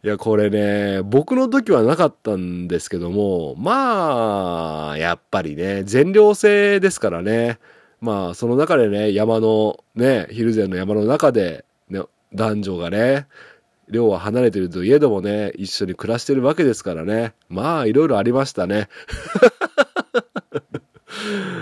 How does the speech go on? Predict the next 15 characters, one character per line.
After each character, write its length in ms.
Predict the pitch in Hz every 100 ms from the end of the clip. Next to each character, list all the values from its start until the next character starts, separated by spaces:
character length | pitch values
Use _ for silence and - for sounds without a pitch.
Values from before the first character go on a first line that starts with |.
| 110 -
ま 180 | 95
あ、 60 | 113
い 80 | 104
ろ 120 | 135
い 40 |
ろ 80 | 135
あ 60 | 113
り 100 | 123
ま 120 | 165
す 100 | 143
よ。 120 | 120
年 260 | - 117 120
頃 300 | 117 113 120
の 60 |
ね、 360 | 196 220 110